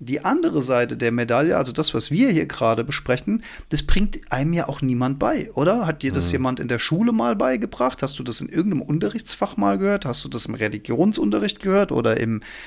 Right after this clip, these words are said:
Speaker 1: wie, wie heißt das, wie hieß das,
Speaker 2: Ethik.
Speaker 1: Ethikunterricht? Was, äh, äh, also ich kann mich da nicht dran erinnern, ähm, das jemals mal gelernt zu haben, außer als ich mich dann angefangen habe, für Spiritualität zu interessieren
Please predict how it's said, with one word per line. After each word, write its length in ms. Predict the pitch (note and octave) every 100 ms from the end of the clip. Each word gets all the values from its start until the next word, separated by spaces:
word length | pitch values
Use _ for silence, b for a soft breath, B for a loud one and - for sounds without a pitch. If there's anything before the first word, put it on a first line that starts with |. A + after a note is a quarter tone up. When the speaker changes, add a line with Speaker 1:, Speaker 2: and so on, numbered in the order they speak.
| B B -
Speaker 1:
wie, 220 | B2 A2
wie 100 | C#3+
heißt 220 | F3 F3+
das, 200 | - - -
wie 480 | B2 - - C#3 D#3+
hieß 240 | F3 F#3
das, 120 | -
Speaker 2:
Ethik. 140 | - A2+ - F#2+
Speaker 1:
Ethikunterricht? 640 | G3+ G3+ G3 G2+ G3+ -
Was, 220 | C3 C3
äh, 100 | C#3
äh, 440 | C3 - C3+ B2 - C3 - - - - - - G#2+ -
also 140 | - A2
ich 140 | -
kann 160 | E3 F#3+
mich 160 | -
da 320 | F3+ F3 F3 B B B -
nicht 340 | C#3 A3 - -
dran 140 | F3+
erinnern, 600 | C#3 - A#2 A2+ A2+ A2+ -
ähm, 420 | A#2 A2+ A#2 A#2
das 200 | B2+ -
jemals 720 | C#3 B2+ C3 F3+ G#3 G#3 G3+
mal 240 | F3 D#3+ C#3+
gelernt 420 | A#2+ A2 D3 G3
zu 180 | - F#3+
haben, 240 | F#3+ F#3+
außer 680 | - F#2 C3+ E3 A3+ A3+ G#3+
als 180 | F#3+ -
ich 40 |
mich 140 | F3 -
dann 140 | D#3+
angefangen 440 | E3 E3 D#3+ D#3+ D3
habe, 160 | D3
für 140 | - C3
Spiritualität 1000 | - C3 B2+ A#2+ A2 G#2 - C3 F#3+
zu 100 | -
interessieren 520 | G#3 F3+ F3+ F#3 G3+